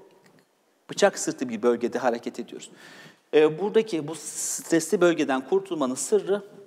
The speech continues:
iki bin üzerinde bir fiyatlamaya ihtiyacımız olduğunu gösteriyor. Onu başarabilirsek biraz daha rahatlamış oluruz. Ama yok, biz geçemiyorsak bu se-, se-, senaryoyu, aşağıda takip edeceğimiz iki tane ilk,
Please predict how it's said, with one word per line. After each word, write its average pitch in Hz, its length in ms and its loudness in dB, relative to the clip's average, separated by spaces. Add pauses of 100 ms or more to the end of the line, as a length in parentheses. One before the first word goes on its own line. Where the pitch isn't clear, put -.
(100)
iki 175 240 -10
bin 196 140 -4 (220)
üzerinde 165 520 0
bir 175 100 0
fiyatlamaya 151 600 0
ihtiyacımız 117 640 -2
olduğunu 107 340 -8
gösteriyor. 170 500 -2 (380)
Onu 190 240 2
başarabilirsek 170 840 0
biraz 147 240 0
daha 160 180 4
rahatlamış 139 520 2
oluruz. 98 340 -6 (480)
Ama 151 200 4
yok, 180 320 0 (140)
biz 139 200 -8 (260)
geçemiyorsak 139 720 -2
bu 131 40 -10
se-, 113 300 -2
se-, 113 420 -2
senaryoyu, 127 520 -4 (460)
aşağıda 156 480 4
takip 151 320 2
edeceğimiz 139 360 -6
iki 143 180 -14
tane 143 240 0
ilk, 143 140 -8